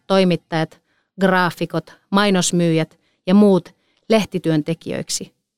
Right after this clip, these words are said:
Kaupallisten lehtien tekijöiden lisäksi samaan lokeroon menisivät myös muun muassa kaikki ei-kaupallisten harraste-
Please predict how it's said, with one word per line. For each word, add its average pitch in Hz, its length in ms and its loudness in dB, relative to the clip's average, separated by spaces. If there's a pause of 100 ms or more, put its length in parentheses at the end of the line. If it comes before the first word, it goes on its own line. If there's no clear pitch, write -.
(560)
Kaupallisten 220 720 0
lehtien 185 460 0
tekijöiden 180 500 0
lisäksi 190 400 -4
samaan 202 440 2
lokeroon 170 440 0
menisivät 180 520 0
myös 170 220 -2
muun 190 200 2
muassa 170 300 0
kaikki 190 440 -4
ei-kaupallisten 160 840 0
harraste- 170 560 -2